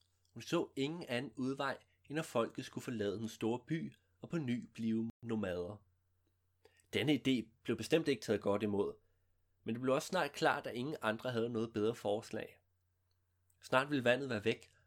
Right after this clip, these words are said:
og hvad skulle de så gøre? Oasen ville forsvinde, og de var alt, alt for mange til at kunne klare sig, som deres forældre havde gjort. Efter meget diskussion nåede de frem til, at folket skulle deles op i mindre grupper,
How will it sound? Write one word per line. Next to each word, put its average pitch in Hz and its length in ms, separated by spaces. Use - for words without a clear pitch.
og 107 60
hvad 117 120
skulle 151 200
de 131 100
så 123 140
gøre? 143 280
Oasen 110 500
ville 117 180
forsvinde, 127 520
og 110 160
de 135 100
var - 140
alt, - 320
alt - 240
for 156 100
mange 110 400
til - 120
at 117 60
kunne 131 120
klare 101 340
sig, 123 160
som 113 180
deres 107 180
forældre 107 380
havde 104 220
gjort. 92 400
Efter 113 240
meget 110 360
diskussion 110 560
nåede 120 140
de 120 60
frem 131 280
til, - 140
at 160 100
folket 139 440
skulle - 260
deles 123 360
op - 280
i - 100
mindre 135 360
grupper, 110 480